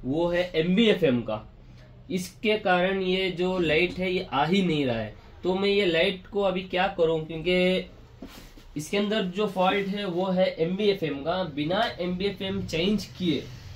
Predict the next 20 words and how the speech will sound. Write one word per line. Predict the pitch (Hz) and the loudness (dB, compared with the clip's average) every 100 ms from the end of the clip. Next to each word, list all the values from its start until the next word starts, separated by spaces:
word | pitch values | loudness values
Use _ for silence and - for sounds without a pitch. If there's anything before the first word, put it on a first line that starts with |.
| - - - - | -18 -20 -20 -10
तो | 180 | -4
मैं | 185 190 | 0 0
इसको | 185 196 | -2 -2
रिजॉल्व | 170 139 170 190 - | -4 0 2 0 0
कैसे | 165 165 180 | -2 0 -2
करूं, | 151 139 | -2 -6
क्योंकि | 135 170 170 | -6 -8 -2
ये | 180 180 | 0 0
मुझे | 165 175 | 0 0
लगता | 156 143 - | 0 -2 0
है | 180 170 | 0 0
डेटा | 139 143 165 | -2 -2 -2
का | 165 165 | 0 -2
फॉल्ट | 139 143 139 | 0 0 0
होगा। | 120 127 117 104 - - - - | -2 -2 -2 -6 -12 -20 -20 -12
क्योंकि | 151 160 165 | -6 -2 -2
एक | 160 | -2
मेरे | 160 160 165 | -4 -2 -4
भाई | 135 131 147 - - - - - - | -4 -4 -6 -8 -20 -20 -20 -20 -18
का | - 160 160 160 160 | -8 -4 -2 -2 -4